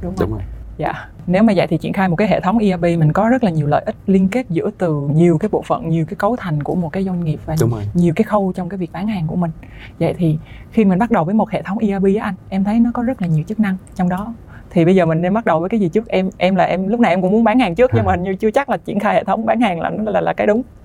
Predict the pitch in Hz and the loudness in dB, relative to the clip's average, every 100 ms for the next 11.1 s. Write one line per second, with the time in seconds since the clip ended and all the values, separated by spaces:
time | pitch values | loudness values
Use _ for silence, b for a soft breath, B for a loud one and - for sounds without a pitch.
0 | B B B 101 98 104 143 120 95 - | B B B -4 -2 -2 0 0 0 -2
1 | 113 113 117 101 135 - 180 95 92 104 | -4 -2 -2 -2 -4 -6 -4 -2 0 0
2 | 98 90 90 101 95 87 92 95 131 147 | 0 0 -2 -2 -4 -4 -4 -2 -2 -2
3 | 98 87 80 87 78 76 - 85 92 127 | -2 -2 0 0 0 -2 -6 -6 -4 -4
4 | - 85 85 87 82 82 78 B B B | -4 -4 -4 -2 -4 -4 -10 B B B
5 | B - 87 85 101 90 92 104 92 85 | B -6 -4 -2 -4 -4 -2 -4 -4 -6
6 | 98 110 110 147 117 - - 123 101 123 | -4 -4 -4 -4 -2 -2 -2 -4 -6 -6
7 | 131 123 147 101 113 107 104 101 101 - | -6 -6 -4 -4 -2 -4 -4 -6 -8 -4
8 | 104 127 113 120 123 123 104 120 127 90 | -2 -2 -4 -4 -2 -4 -6 -6 -6 -10
9 | 120 104 90 95 87 110 110 95 - - | -8 -4 -2 -2 0 0 -2 -4 -14 -20
10 | - - 160 90 107 107 101 92 92 85 | -14 -8 -4 -2 0 2 0 -2 -6 -6